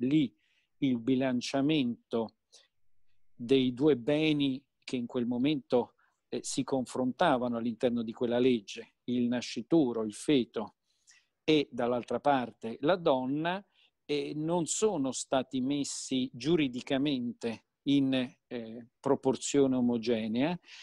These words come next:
ma, eh, l'integrità, la vita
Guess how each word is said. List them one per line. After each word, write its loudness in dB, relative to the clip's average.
ma, 2
eh, -4
l'integrità, 0
la -8
vita -4